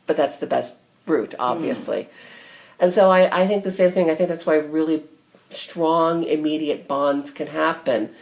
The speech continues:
Speaker 2: Mm.
Speaker 1: Because when people open their souls, and when,
Speaker 2: Mm.
Speaker 1: as the teacher, then you open your soul back,
Speaker 2: Mm. Mm.
Speaker 1: you get these immediate friendships
Speaker 2: Yeah.
Speaker 1: that
Speaker 2: Yeah.
Speaker 1: might in, in another, um,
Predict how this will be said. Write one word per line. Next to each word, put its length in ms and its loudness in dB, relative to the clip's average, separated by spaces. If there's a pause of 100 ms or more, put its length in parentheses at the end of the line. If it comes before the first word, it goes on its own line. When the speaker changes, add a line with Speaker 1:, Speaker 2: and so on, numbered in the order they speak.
(220)
Speaker 2:
Mm. 100 -14
Speaker 1:
Because 220 0
when 80 -2
people 280 0
open 220 2
their 120 -2
souls, 580 2
and 140 0
when, 180 4
Speaker 2:
Mm. 40 -8
Speaker 1:
as 140 0
the 80 -6
teacher, 360 -4
then 180 0
you 160 2
open 220 -2
your 180 4
soul 300 2
back, 520 0 (140)
Speaker 2:
Mm. 80 -6
Mm. 160 -2
Speaker 1:
you 100 -2
get 160 4
these 180 -4
immediate 500 0
friendships 800 -4
Speaker 2:
Yeah. 140 -6
Speaker 1:
that 320 2
Speaker 2:
Yeah. 100 -4 (460)
Speaker 1:
might 540 2
in, 340 0
in 160 4
another, 520 2 (180)
um, 500 -4